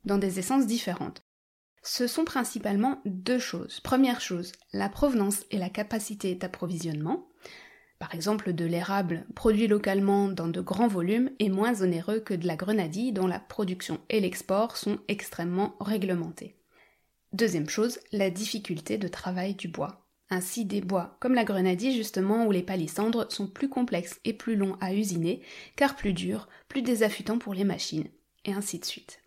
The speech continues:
Voilà ce qui justifie la différence de prix que vous constatez souvent. J'entends aussi souvent que l'érable et les fruitiers sont moins durables.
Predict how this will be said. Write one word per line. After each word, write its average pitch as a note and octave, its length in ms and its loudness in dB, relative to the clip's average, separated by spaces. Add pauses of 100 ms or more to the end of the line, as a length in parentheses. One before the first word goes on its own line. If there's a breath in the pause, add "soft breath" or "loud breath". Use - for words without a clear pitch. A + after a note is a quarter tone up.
(160)
Voilà F3+ 340 -4
ce - 140 -6
qui - 400 -6
justifie G3 640 -6
la F#3+ 140 0
différence F#3 540 -4
de F3+ 80 -4
prix G#3 320 -8
que - 120 -8
vous F3 180 -6
constatez G#3 480 -6
souvent. D#3 420 -4 (1200 loud breath)
J'entends B3 340 4
aussi F4 320 2
souvent A#3 540 -2
que C#4 160 -2
l'érable A3+ 480 2
et G#3 40 2
les G3+ 120 4
fruitiers A3 400 -2
sont A3+ 200 0
moins A#3 300 6
durables. G3+ 480 -2